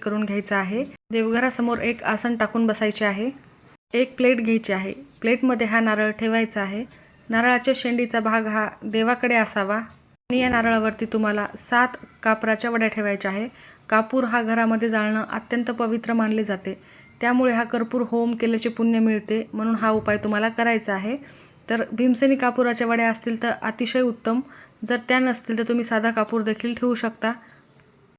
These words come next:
नारळाची शेंडी ही देवाकडे आणि गोल भाग आपल्याकडे असायला हवा.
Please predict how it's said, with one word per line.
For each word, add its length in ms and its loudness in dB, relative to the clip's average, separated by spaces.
नारळाची 300 0
शेंडी 300 4
ही 200 2
देवाकडे 640 2
आणि 160 0
गोल 220 4
भाग 240 2
आपल्याकडे 520 2
असायला 400 0
हवा. 280 0